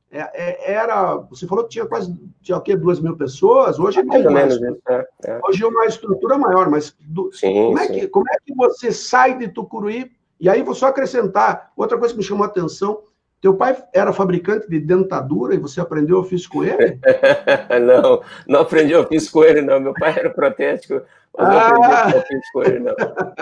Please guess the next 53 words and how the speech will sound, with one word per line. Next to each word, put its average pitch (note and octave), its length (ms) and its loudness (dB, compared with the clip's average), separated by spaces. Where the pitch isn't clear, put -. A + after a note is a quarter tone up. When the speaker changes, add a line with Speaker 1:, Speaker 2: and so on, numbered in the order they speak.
Speaker 2:
É. C4 200 -4
Speaker 1:
Então, - 180 0
Speaker 2:
Deveria A#3+ 160 0
Speaker 1:
como A#4 100 0
é - 100 2
Speaker 2:
ter D#4 60 -4
Speaker 1:
que A3 60 -4
foi? - 120 0
Speaker 2:
aprendido. B2 260 0
Speaker 1:
Como F#2+ 100 -20
é - 520 -10
Speaker 2:
Deveria E3+ 220 0
Speaker 1:
que - 60 -12
Speaker 2:
ter - 60 -6
Speaker 1:
foi A3 120 -2
essa, - 160 -2
Speaker 2:
aprendido. - 240 -6
Speaker 1:
como F#4 160 -4
é - 80 -4
que - 80 -16
foi G3+ 140 -4
essa - 180 -4
questão F#3 340 -4
lá F3 140 -4
de D#3 100 -10
Tucuruí, D#3 440 -10
Gabriel? - 240 -20
Speaker 2:
Não, - 160 -2
assim, G#2 280 0
é, G2 120 0
é, - 760 -2
eu A2 140 -4
nasci C#3+ 240 0
e - 20 0
me F3+ 100 2
criei D3 200 -2
em D3+ 60 -4
Tucuruí. C#3+ 520 -4
É, - 80 -10
saí A2+ 280 0
de A#2 60 -12
Tucuruí A#2 440 -2
aos A2+ 240 0
treze A2+ 380 -2
anos, G#2+ 640 -4
é, F2+ 240 -10
que - 160 -6
era B2 220 0
mais A2 220 -2
ou G2+ 60 -6
menos G2 220 -4
a G2+ 60 -2
idade F#2 960 -6